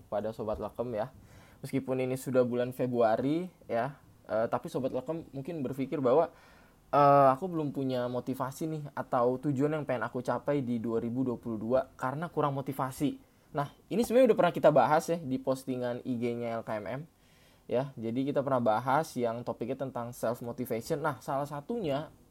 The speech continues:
eh, di situ dibahas salah satu aspek yang mendukung self motivation adalah membuat goal setting dengan metode smart.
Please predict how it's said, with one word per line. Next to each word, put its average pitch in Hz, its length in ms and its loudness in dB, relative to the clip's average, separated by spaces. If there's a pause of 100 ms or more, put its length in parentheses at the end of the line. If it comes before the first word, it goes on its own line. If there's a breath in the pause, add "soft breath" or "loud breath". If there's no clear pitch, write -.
(100)
eh, 120 320 2
di 127 80 -6
situ 139 240 -6
dibahas 143 320 0
salah 135 160 -2
satu 135 180 -4
aspek 135 400 -8
yang 127 60 -6
mendukung 123 320 -8
self 127 240 -2
motivation 120 500 -6
adalah 131 300 2 (480 soft breath)
membuat 165 400 2
goal 156 260 6
setting 170 380 0
dengan 143 180 2
metode 131 320 0
smart. 117 320 -4